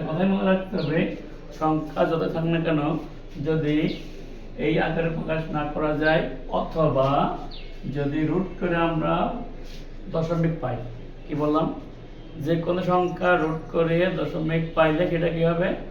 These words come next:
অমূলদ সংখ্যা। যেমন root over পনেরো, root over দুই, root over five, root over eight, root over ten, root over three, root over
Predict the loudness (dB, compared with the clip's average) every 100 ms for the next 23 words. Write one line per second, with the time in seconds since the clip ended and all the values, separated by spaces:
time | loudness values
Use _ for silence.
0 | -12 -8 -2 2 4 2 0 -8 -12 -8
1 | -2 -2 -2 -6 -8 -10 -12 -10 -4 -2
2 | 0 2 2 2 0 0 2 2 0 -4
3 | -10 -14 -12 -12 -12 -12 -4 0 2 0
4 | -2 -8 -12 -14 -14 -10 -4 -2 0 0
5 | 0 0 -4 -10 -10 -4 0 0 0 -4
6 | -10 -12 -8 -6 -4 -4 -2 0 -2 -6
7 | -8 -2 0 2 -2 -4 -12 -12 -10 -6
8 | -2 0 0 0 0 -4 -12 -12 -8 -2
9 | 2 2 0 -6 -10 -10 -8 -4 -2 0
10 | 0 0 -4 -10 -12 -8 -2 0 0 -2
11 | -6 -10 -8 -6 -2 -2 0 0 -2 -8
12 | -12 -8 -2 0 2 0 -6 -10 -8 -6
13 | -2 -2 0